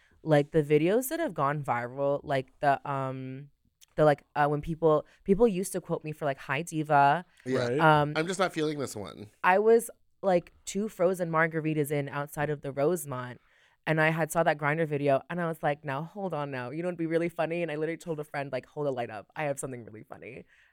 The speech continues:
Speaker 1: And I just filmed that, like, not thinking anything of it.
Speaker 3: Right.
Speaker 1: Um, the Domino's video.
Speaker 2: Those ones are wild.
Speaker 1: Um, that one, that one, I, I, like, will play with the editing. I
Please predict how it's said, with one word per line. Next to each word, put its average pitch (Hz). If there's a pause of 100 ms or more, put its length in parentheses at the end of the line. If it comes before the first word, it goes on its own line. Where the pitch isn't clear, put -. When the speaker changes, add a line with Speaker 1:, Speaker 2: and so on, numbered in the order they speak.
Speaker 1:
And 170
I 170
just 170
filmed 156
that, 131
like, 139
not 143
thinking 139
anything 135
of -
it. 123
Speaker 3:
Right. 127 (300)
Speaker 1:
Um, 143 (140)
the 160
Domino's 175
video. 135 (100)
Speaker 2:
Those 139
ones 170
are 120
wild. 82 (120)
Speaker 1:
Um, 147 (220)
that 165
one, 214 (320)
that 196
one, 311
I, 220
I, 185
like, 180
will 175
play 165
with 180
the -
editing. 151
I 170